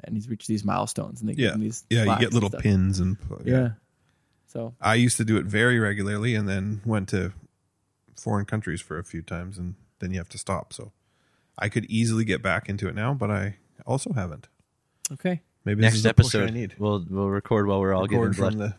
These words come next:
Speaker 2: blood bank. <laughs>
Speaker 1: That's a really
Speaker 2: You get, like,
Speaker 1: That's
Speaker 2: a
Speaker 1: an idea.
Speaker 2: donut and
Speaker 1: <laughs>
Speaker 2: a half a sub sandwich. It's, it's worth it.
Speaker 1: Oh man, we should meet at the blood bank.
Speaker 3: Well, I have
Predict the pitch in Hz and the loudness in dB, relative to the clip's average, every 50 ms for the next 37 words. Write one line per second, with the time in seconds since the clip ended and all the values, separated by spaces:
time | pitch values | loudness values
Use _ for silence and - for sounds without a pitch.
0 | _ - 98 101 107 110 156 156 160 - - - - - - - - 151 139 92 | _ -8 -8 -6 -2 0 0 0 -2 -4 -10 -18 -20 -20 -20 -20 -20 -16 -16 -16
1 | - - _ - 117 - - _ - 160 - _ _ - 147 - - - - 123 | -16 -14 _ -12 -12 -12 -10 _ 0 0 0 _ _ -10 -8 -8 -6 -4 -4 -2
2 | 110 110 113 110 110 110 107 113 156 - _ _ _ _ _ _ _ _ _ _ | 0 0 2 2 2 0 0 -2 -6 -12 _ _ _ _ _ _ _ _ _ _
3 | _ _ _ _ - 117 110 139 180 - - 151 139 131 - 143 135 120 107 139 | _ _ _ _ -4 0 0 0 0 2 2 2 4 6 6 8 8 8 8 8
4 | - - 127 131 120 113 120 123 107 113 110 110 110 110 110 110 110 104 110 - | 8 8 8 6 6 4 4 4 4 4 4 4 4 4 4 4 2 2 0 -4
5 | - _ _ _ _ _ _ _ _ - - 113 113 107 - 110 - - 107 101 | -8 _ _ _ _ _ _ _ _ -2 0 2 2 2 2 0 0 2 2 0
6 | 110 110 - 104 101 123 131 113 131 - - - - - - - - - - 110 | 0 0 2 2 2 2 2 0 -2 -4 -8 -10 -12 -18 -20 -20 -10 -8 -8 -6
7 | - - 110 123 123 - - - _ - - _ _ _ - 170 165 147 131 143 | -2 0 0 0 0 -2 -6 -10 _ -20 -20 _ _ _ -10 -8 -8 -8 -8 -6
8 | 165 170 151 131 135 143 - 151 147 151 135 120 127 120 139 156 170 156 123 120 | -6 -6 -6 -8 -10 -8 -4 -4 -2 -2 -4 -4 -6 -6 -6 -4 -4 -4 -4 -6
9 | - _ _ _ _ _ _ _ _ _ _ _ _ _ _ _ _ _ _ - | -8 _ _ _ _ _ _ _ _ _ _ _ _ _ _ _ _ _ _ -6
10 | 110 107 107 113 117 117 123 117 113 107 101 - - | -4 -2 0 2 2 4 4 4 2 2 -2 -6 -16